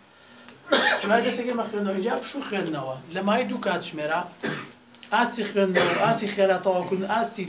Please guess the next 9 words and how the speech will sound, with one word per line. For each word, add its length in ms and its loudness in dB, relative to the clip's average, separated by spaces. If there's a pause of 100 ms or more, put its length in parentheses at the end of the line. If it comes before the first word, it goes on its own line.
توانای 380 0
سعیکردنیشت 680 -2 (140)
زۆرترە 340 -2
بێت 160 -6
لەو 160 -6
کاتە. 220 -10 (720)
دڵنیا 380 2
بە. 60 -8 (480)
کتێبێک 420 0